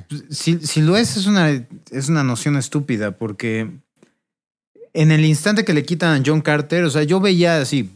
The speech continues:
Speaker 2: "John Carter viene", y decía yo, "¿Qué es esto, güey?". Si hubieran
Speaker 1: Ajá.
Speaker 2: dicho John Carter de Marte, y dices, "Ok, es una película de ciencia ficción", al menos sabes qué esperar.
Speaker 1: Sí.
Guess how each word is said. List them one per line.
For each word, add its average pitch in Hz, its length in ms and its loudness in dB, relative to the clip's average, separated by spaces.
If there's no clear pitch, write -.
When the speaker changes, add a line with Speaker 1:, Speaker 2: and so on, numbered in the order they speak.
Speaker 2:
"John 190 240 2
Carter 156 400 0
viene", 143 360 2
y 110 600 -10
decía 120 340 -6
yo, 139 160 -2
"¿Qué 170 140 4
es 170 160 2
esto, 170 340 -2
güey?". 87 180 -12
Si - 100 0
hubieran 214 220 4
Speaker 1:
Ajá. 107 280 2
Speaker 2:
dicho 104 60 0
John 170 100 4
Carter 156 480 0
de 120 120 0
Marte, 147 520 0
y 185 80 -4
dices, 180 340 -2
"Ok, 190 220 -2
es 147 160 2
una 151 120 0
película 139 220 0
de 120 60 0
ciencia 120 300 -4
ficción", - 320 -4
al 143 200 2
menos 226 360 2
sabes 147 400 0
qué 147 100 -2
esperar. 135 400 -2
Speaker 1:
Sí. 123 380 2